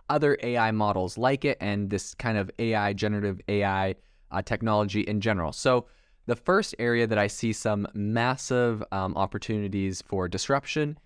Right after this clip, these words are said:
is in the field of investment analysis. So traditionally, investment analysis has been a job for super high skilled analysts who spend hours poring over data, um, and market trends to really determine the best investment opportunities.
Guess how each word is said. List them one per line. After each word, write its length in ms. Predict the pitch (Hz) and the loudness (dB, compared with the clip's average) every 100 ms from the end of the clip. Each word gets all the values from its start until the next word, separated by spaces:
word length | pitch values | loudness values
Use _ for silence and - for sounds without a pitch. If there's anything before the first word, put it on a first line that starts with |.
| _ _ | _ _
is 380 | 117 123 123 117 | 0 4 4 0
in 220 | 110 117 | -2 0
the 80 | 110 | 0
field 460 | - - 117 117 107 | -2 -2 2 2 2
of 200 | 98 101 98 | 0 0 0
investment 600 | 98 92 - 101 95 90 - | -2 -2 -2 -2 -2 -4 -6
analysis. 720 | 87 92 87 76 - - - | -4 -2 -2 -4 -6 -10 -12
So 260 | - - 120 | -6 0 0
traditionally, 600 | 113 147 190 - 156 165 | 2 2 2 2 0 0
investment 380 | 127 110 - 101 | 2 0 0 0
analysis 440 | 104 101 - 107 | 0 0 0 -4
has 120 | 107 | -4
been 160 | 98 104 | -4 -4
a 60 | 95 | -2
job 360 | 104 98 95 | 2 2 2
for 320 | - 101 98 90 | -2 0 0 0
super 420 | - - 202 190 | -6 -6 -4 0
high 220 | 131 143 143 | 2 2 0
skilled 420 | - 123 110 - - | -2 -2 -2 -2 -2
analysts 500 | 151 160 160 160 - | 0 0 0 -2 -8
who 100 | 101 | -8
spend 340 | - 92 92 | -4 -4 -2
hours 420 | 95 107 110 110 110 | 0 2 2 0 -4
poring 300 | - 101 98 | -4 -2 -2
over 200 | 92 85 | -2 -2
data, 480 | - 110 110 107 - _ _ _ | 0 2 2 0 -2 _ _ _
um, 160 | - 98 | -6 -4
and 100 | 90 | 0
market 240 | 117 127 | 0 0
trends 300 | - 135 123 | -2 0 -2
to 80 | - | -2
really 180 | 113 123 | 2 2
determine 400 | 110 - 110 107 | 2 -2 -2 -2
the 80 | 92 | -4
best 380 | 85 101 101 98 | -2 -2 -2 -2
investment 400 | 101 101 101 - | -2 -2 -4 -4
opportunities. 760 | 98 90 - 101 120 175 190 | -4 -4 -4 -4 -2 -4 -6